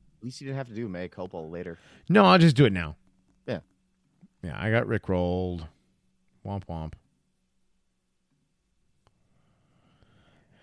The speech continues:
Speaker 2: Anyway, um, so yeah, I wonder if this guy had, had heard voices. What do you guys think?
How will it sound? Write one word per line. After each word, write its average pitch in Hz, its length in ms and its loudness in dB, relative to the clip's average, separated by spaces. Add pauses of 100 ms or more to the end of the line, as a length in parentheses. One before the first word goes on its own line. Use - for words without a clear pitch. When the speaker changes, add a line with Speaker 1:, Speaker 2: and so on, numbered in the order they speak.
(400)
Speaker 2:
Anyway, 135 440 10 (260)
um, 127 560 8
so - 180 4
yeah, 175 220 12
I 143 60 10
wonder 170 240 8
if 165 80 4
this 151 160 2
guy 113 220 4
had, 104 460 4
had 101 220 -2 (140)
heard 107 200 6
voices. 95 460 4 (240)
What 104 80 4
do 110 60 8
you 104 60 8
guys 101 120 8
think? 95 280 4